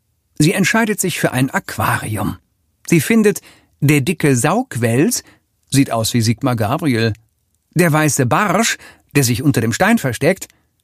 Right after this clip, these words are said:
wie Steinmeier. Das Seegras am Aquariumsboden erinnert sie an das wallende Haar von Anton Hofreiter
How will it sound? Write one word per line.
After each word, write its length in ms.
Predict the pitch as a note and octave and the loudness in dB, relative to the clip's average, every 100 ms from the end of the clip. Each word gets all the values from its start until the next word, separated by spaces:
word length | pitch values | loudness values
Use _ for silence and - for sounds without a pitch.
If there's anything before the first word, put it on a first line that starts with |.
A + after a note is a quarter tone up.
| _ _ - | _ _ -4
wie 80 | A#2+ | -2
Steinmeier. 760 | - B2 D#3 C#3+ A2 A2 G#2 - _ _ _ _ _ - - - | 0 2 2 2 0 -2 -4 -8 _ _ _ _ _ -18 -16 -2
Das 240 | F3+ E3 | 0 2
Seegras 880 | C#3 F3+ C4 E3+ A#2+ C3 B2+ A#2+ - | 2 2 0 -2 -2 0 0 -2 -4
am 140 | - C3 | -2 -2
Aquariumsboden 1040 | B2 F3 E3+ C#3+ B2+ B2+ - B2 B2 F3 - _ _ - | 0 -2 0 0 -2 -2 -2 -2 0 -2 -4 _ _ -2
erinnert 400 | C#3+ F3 F3 D#3+ | -2 0 0 0
sie 160 | D#3+ | -2
an 80 | B2+ | 0
das 240 | B2 A2 | -2 0
wallende 540 | G#2+ D#3 A3 G3 F3+ - | 0 2 2 0 -2 0
Haar 260 | B2 C3 | -2 -2
von 240 | C3 C3+ B2+ | -2 -4 0
Anton 340 | B2+ B2 B2+ | 0 2 0
Hofreiter 600 | D#3+ C#3 - A#2+ A#2 F#3+ | 2 0 -2 -4 0 -2